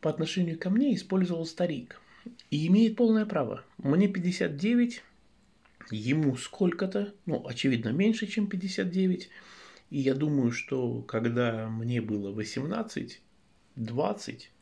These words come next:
люди в возрасте пятьдесят девять мне казались динозаврами. Я думал, что они Сталина видели. Может, кстати, и правда видели, э, те, которым было пятьдесят девять, когда мне было двадцать. Так вот,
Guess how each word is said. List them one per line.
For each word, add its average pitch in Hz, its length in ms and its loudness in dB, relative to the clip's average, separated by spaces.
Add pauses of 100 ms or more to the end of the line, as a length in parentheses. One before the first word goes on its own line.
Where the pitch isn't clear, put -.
(100)
люди 127 680 -2 (420)
в 127 60 -10
возрасте 131 520 2
пятьдесят 117 540 -6
девять 240 360 0
мне 139 220 0
казались 127 640 -2 (720)
динозаврами. 131 1000 0 (520)
Я 135 260 2
думал, 139 280 2
что - 180 -2
они 135 120 2
Сталина 107 460 -2
видели. 90 440 -8 (240)
Может, 107 280 -2
кстати, - 340 -10
и 110 40 0
правда 104 360 -4
видели, - 480 -6 (140)
э, 120 400 -12
те, 107 160 -2
которым 107 500 -2
было 107 320 -2 (360)
пятьдесят 110 340 0
девять, 170 340 0
когда 110 300 -6
мне 110 180 -2
было 104 240 -6
двадцать. - 480 -12 (1040)
Так 120 160 -6
вот, 147 240 0